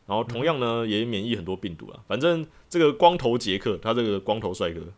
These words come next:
Speaker 2: 嗯哼。
Speaker 1: 这个光头杰克呢，他本身会用武术来攻击。
Speaker 2: 哦，功夫。
Speaker 1: 对，就会出现游戏里面可以用杰克，我在玩的过程中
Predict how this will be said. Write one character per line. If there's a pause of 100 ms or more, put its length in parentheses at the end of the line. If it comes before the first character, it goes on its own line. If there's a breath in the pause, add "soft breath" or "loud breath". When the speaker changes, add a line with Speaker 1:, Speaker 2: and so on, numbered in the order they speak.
(500 soft breath)
Speaker 2:
嗯
哼。
Speaker 1:
这
个
光
头
杰
克
呢， (240)
他
本
身
会
用
武
术 (320)
来
攻
击。 (400)
Speaker 2:
哦， (120)
功
夫。 (300)
Speaker 1:
对，
就
会
出
现
游
戏
里
面
可
以 (260 soft breath)
用
杰
克， (260)
我
在
玩
的
过
程
中